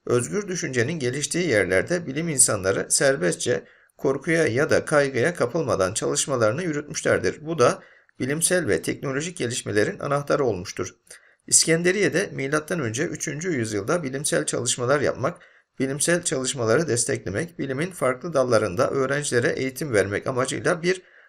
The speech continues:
araştırma merkezi kurulmuştu. Görselde İskenderiye Kütüphanesi'nin temsili resmi bulunmaktadır. B. Aşağıda bilim tarihinde yaşanan bazı olaylara yer verilmiştir. Bu olayların bilimsel gelişmeleri nasıl etkilediğini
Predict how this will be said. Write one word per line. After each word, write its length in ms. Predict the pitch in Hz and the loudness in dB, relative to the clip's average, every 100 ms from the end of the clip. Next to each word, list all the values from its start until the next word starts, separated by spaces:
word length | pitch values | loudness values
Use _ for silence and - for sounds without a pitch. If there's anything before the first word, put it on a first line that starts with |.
| _ | _
araştırma 540 | - 131 139 147 147 135 | 4 6 4 0 -4 -2
merkezi 500 | 90 - 101 185 180 | -4 -4 -4 -4 -4
kurulmuştu. 600 | 143 107 101 - 110 - _ | -2 -2 -4 -8 -10 -12 _
Görselde 760 | 160 _ - 175 139 185 220 - - | -20 _ -4 -4 -2 -6 -10 -16 0
İskenderiye 960 | 170 - 165 170 170 180 165 131 - _ - | 0 2 0 2 2 4 4 4 2 _ -20
Kütüphanesi'nin 800 | - - 135 117 110 143 202 202 | -20 0 2 2 0 -2 -6 -6
temsili 720 | - 147 143 156 151 180 - | -6 -2 -2 -2 -2 -4 -6
resmi 600 | 143 143 - - 110 - - | -2 4 4 4 -2 -6 -6
bulunmaktadır. 800 | 135 104 104 - - 107 - - | -4 -2 -4 -8 -10 -10 -10 -12
B. 300 | 143 123 113 - | 4 6 6 4
Aşağıda 640 | 156 - 180 180 220 170 | 2 4 4 4 0 0
bilim 240 | 165 208 208 | -2 -2 4
tarihinde 500 | 180 151 156 165 202 | 6 6 4 2 4
yaşanan 560 | 139 120 120 123 175 | 4 2 0 0 2
bazı 280 | 160 185 156 | 4 4 4
olaylara 420 | 123 110 123 180 | 2 4 4 2
yer 300 | 165 160 135 | 2 4 4
verilmiştir. 520 | 104 95 104 - 175 | 2 0 -2 -4 -4
Bu 140 | 165 180 | 2 4
olayların 500 | 160 120 104 170 147 | 6 6 4 0 -4
bilimsel 400 | 139 143 180 160 | -6 -2 -2 0
gelişmeleri 600 | 123 - - 113 120 156 | -2 -2 -2 2 4 4
nasıl 280 | 143 - 113 | 2 4 2
etkilediğini 720 | 127 - 113 104 101 123 | -4 -2 -2 0 -2 -2